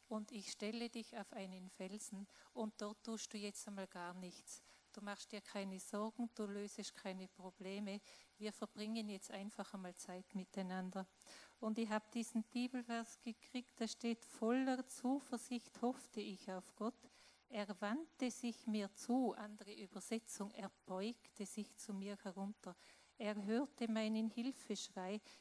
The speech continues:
Ich war in eine verzweifelte Lage geraten. Wie jemand, der bis zum Hals in einer Grube voll Schlamm und Kot steckt.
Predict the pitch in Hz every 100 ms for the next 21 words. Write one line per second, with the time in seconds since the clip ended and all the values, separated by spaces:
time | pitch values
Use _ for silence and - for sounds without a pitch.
0 | - 220 - 190 190 226 240 220 220 208
1 | 202 - 208 - - 208 262 240 - 214
2 | 190 196 254 226 - 185 - 175 175 -
3 | 180 - - - - 208 226 233 202 226
4 | 254 196 190 233 254 - - - - 214
5 | - - 285 - - - 220 208 202 214
6 | 180 226 - - 226 220 214 220 202 -
7 | - 233 262 247 196 202 254 - - 220
8 | 240 - - 202 196 247 254 202 202 -
9 | 214 233 - - 180 - -